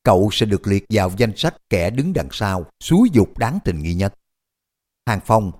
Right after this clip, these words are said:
chỉ vào Phan Khả Hân nói, "Kỳ thật là rất đơn giản. Sau khi Khả Hân đến,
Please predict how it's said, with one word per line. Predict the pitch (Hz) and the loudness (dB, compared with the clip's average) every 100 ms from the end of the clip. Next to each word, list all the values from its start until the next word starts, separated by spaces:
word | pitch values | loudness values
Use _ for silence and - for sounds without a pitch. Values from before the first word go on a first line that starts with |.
| _ - | _ 0
chỉ | 127 180 | 2 4
vào | 131 90 85 | 2 0 -2
Phan | - 98 | -4 -4
Khả | 101 | -2
Hân | 101 90 | -2 -2
nói, | 95 143 - _ _ _ _ - | -2 -4 -10 _ _ _ _ 0
"Kỳ | 117 85 | 2 2
thật | - 90 78 | -4 -8 -6
là | |
rất | 78 151 | -2 -2
đơn | 151 120 110 | 0 -2 0
giản. | 87 85 131 202 - _ _ | -2 -2 -4 -6 -10 _ _
Sau | - 175 170 | -4 -2 -2
khi | - 175 175 | -2 -2 -2
Khả | - 107 | -4 -4
Hân | 135 127 | 0 0
đến, | 113 139 | 2 0